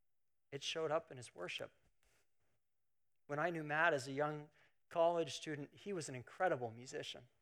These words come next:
an incredible, uh, musician, and, and he could get up and he could play, but, but there was always something missing.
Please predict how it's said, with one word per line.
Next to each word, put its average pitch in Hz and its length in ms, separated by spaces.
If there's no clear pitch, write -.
an 165 100
incredible, 165 760
uh, 143 220
musician, 151 560
and, 139 240
and 151 100
he 185 120
could 170 200
get 208 200
up 190 260
and 156 80
he 165 100
could 151 240
play, 196 360
but, - 160
but - 140
there 196 100
was 185 140
always 254 320
something 214 520
missing. - 340